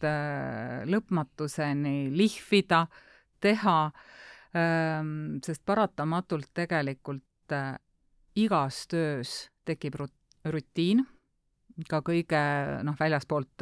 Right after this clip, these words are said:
nii-öelda glamuursemana näivas, mis tegelikult seestpoolt on ainult üks hiri-, <laughs> higi, veri ja pisarad,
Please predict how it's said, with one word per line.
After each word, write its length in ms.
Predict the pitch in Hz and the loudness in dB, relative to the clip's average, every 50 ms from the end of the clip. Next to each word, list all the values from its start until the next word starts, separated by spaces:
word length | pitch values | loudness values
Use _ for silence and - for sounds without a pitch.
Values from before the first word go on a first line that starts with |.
| 139 113 | -6 -6
nii-öelda 400 | - - 151 151 139 143 135 135 | -4 -2 -2 0 0 0 -2 -2
glamuursemana 840 | 143 156 160 160 165 185 226 247 226 160 - - 160 151 147 147 151 | 0 2 4 4 6 6 6 6 6 4 2 0 0 2 2 2 2
näivas, 540 | 151 147 156 156 151 147 143 143 139 - - - - - - - - - - _ | 2 2 2 2 2 0 0 -2 -2 -6 -12 -18 -20 -20 -20 -20 -20 -20 -18 _
mis 180 | - 135 - - | -10 -10 -6 -4
tegelikult 400 | 151 147 139 135 139 - 135 - | -4 -2 -2 -4 -4 -4 -4 0
seestpoolt 640 | - 165 151 147 - - - 131 - 131 - - - | 2 2 2 2 -2 -6 -6 -6 -6 -6 -8 -6 -6
on 140 | 151 175 143 | -4 -2 -2
ainult 320 | 147 156 151 139 131 - | -2 -2 -2 -4 -6 -8
üks 180 | 151 - - - | -10 -8 -4 -2
hiri-, 380 | 175 165 165 147 147 151 147 - - 160 147 175 175 185 | 0 0 0 -2 -2 -4 -6 -2 -2 0 2 6 4 6
<laughs> 320 | 160 180 - - 143 175 - | 6 6 2 2 2 0 -2
higi, 320 | - - 214 196 - 185 165 | 2 0 2 2 4 2 4
veri 240 | 175 180 180 165 160 | 4 4 6 6 4
ja 80 | 160 | 4
pisarad, 500 | - - 285 - 330 233 185 170 170 - | 2 2 4 8 8 8 8 8 4 2